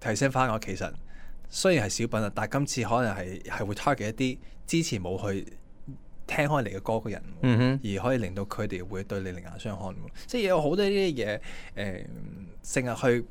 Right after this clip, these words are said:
Speaker 1: 俾我好多嘅智慧俾我去點樣去繼續行呢條路。
Speaker 2: 嗯，你講到話唔係咁大眾嘅，有時啲小品嘅嘢咧都要有另外一種做法咧。咁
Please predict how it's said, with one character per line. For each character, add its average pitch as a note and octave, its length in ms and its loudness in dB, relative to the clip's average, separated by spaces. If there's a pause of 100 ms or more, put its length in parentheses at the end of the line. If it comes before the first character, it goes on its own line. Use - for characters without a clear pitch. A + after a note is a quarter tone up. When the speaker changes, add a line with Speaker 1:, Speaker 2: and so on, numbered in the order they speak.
(280)
Speaker 1:
俾 B2+ 120 4
我 C#3+ 60 4
好 A#2 120 2
多 B2 180 2
嘅 F#2 440 -2
智 G#2+ 240 -4
慧 F#2+ 140 -2
俾 G2 160 -6
我 G2+ 240 -4
去 G2 180 -6
點 A2+ 120 -4
樣 A#2+ 100 -4
去 A2+ 160 -6
繼 - 80 -8
續 - 40 -8
行 - 160 -10
呢 G#2 60 -10
條 - 160 -12
路。 - 240 -14
Speaker 2:
嗯， F#2 280 6 (420)
你 B2 100 4
講 A2 200 8
到 C#3+ 100 8
話 G2+ 80 10
唔 D#2 100 6
係 D#2 140 6
咁 F2 100 4
大 D2+ 180 6
眾 F2 220 2
嘅， E2+ 60 6
有 E2 100 6
時 D#2+ 140 0 (120)
啲 F2+ 40 4
小 E2+ 180 2
品 D#2+ 120 2
嘅 E2 140 4
嘢 D2+ 160 4
咧 D#2 120 4
都 F#2+ 80 2
要 F#2 80 6
有 D#2 80 6
另 D2 140 2
外 D2+ 80 2
一 - 20 4
種 E2+ 160 0
做 C#2 160 2
法 D2+ 180 2
咧。 D#2 120 4
咁 G2+ 200 4